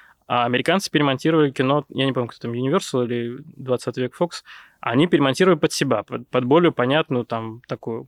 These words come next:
понятную структуру для американского зрителя. Но это кино действительно во всем мире смотрели. С «Дозоров» все началось. Была попытка «Обитаемый остров». Попытка засчитана.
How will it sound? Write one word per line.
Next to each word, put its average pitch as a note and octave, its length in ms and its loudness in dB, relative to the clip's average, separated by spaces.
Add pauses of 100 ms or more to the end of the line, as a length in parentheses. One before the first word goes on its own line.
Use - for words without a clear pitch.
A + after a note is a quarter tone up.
(140)
понятную C3 420 0
структуру A#2 600 -2 (480)
для B2+ 140 2
американского B2 580 -4
зрителя. B2 300 -8
Но B2+ 120 2
это E3 140 0
кино G#3+ 200 4
действительно F3+ 440 2
во B2 80 4
всем C3+ 240 -4
мире B2+ 160 -2
смотрели. B2 540 -8 (760)
С A#2+ 220 -8
«Дозоров» C#3 420 6
все - 160 0
началось. F#3+ 800 0
Была C#3+ 340 4
попытка D3+ 680 2
«Обитаемый C#3+ 560 2
остров». F#3 640 2 (100)
Попытка E3 400 2
засчитана. C#3+ 580 2